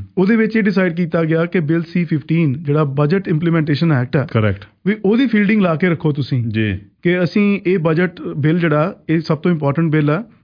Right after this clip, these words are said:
Speaker 1: ਵੀ ਅਸੀਂ, ਕਿਉਂਕਿ ਫਾਲ ਸੈਸ਼ਨ ਦੇ ਵਿੱਚ ਆਮ ਤੌਰ ਤੇ ਬਜਟ ਨਹੀਂ ਆਉਂਦਾ, ਪਰ ਇਸ ਵਾਰ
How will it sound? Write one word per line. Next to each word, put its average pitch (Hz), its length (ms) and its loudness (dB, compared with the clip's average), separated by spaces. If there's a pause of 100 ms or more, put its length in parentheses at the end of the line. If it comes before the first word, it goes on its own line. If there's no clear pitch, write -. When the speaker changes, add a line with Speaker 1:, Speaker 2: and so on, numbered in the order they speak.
(120)
Speaker 1:
ਵੀ 147 100 2
ਅਸੀਂ, 160 260 0
ਕਿਉਂਕਿ 165 280 0
ਫਾਲ 143 280 -2
ਸੈਸ਼ਨ 165 300 -2
ਦੇ 170 60 0
ਵਿੱਚ 165 180 -2
ਆਮ 143 160 2
ਤੌਰ 151 160 0
ਤੇ 156 100 -2
ਬਜਟ 143 300 0
ਨਹੀਂ 190 100 0
ਆਉਂਦਾ, 160 200 0
ਪਰ 156 140 0
ਇਸ 143 160 -2
ਵਾਰ 143 220 0